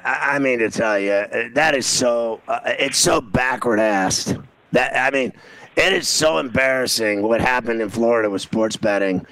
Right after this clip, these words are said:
that they cut that, uh, cord and they're not gonna do it. And, and, you know, as far as I'm concerned, appeal this. They're not gonna, it, it's not happening. It's not happening. Let me tell you another thing.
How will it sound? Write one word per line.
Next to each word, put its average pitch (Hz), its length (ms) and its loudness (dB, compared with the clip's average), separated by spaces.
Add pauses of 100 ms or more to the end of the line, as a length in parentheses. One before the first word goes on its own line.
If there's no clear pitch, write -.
(200)
that 107 180 0
they 131 160 2
cut 139 300 -2
that, 117 340 0 (140)
uh, 107 160 -2
cord 101 520 -2 (320)
and 117 200 0
they're 120 120 2
not 117 200 2
gonna 110 180 0
do 107 240 0
it. 104 220 0
And, 123 160 0
and, 131 120 -2
you 139 80 -2
know, 147 120 2
as 123 80 0
far 147 100 2
as 135 160 0
I'm 135 140 0
concerned, 117 560 0
appeal 120 440 2
this. 110 360 0
They're 131 120 0
not 147 140 2
gonna, 113 220 -2
it, 135 220 0
it's 143 200 0
not 123 200 2
happening. - 400 -8 (140)
It's 220 200 -2
not 226 160 2
happening. - 180 -2 (220)
Let - 80 2
me - 80 0
tell - 180 0
you - 80 0
another 110 280 -2
thing. - 180 -16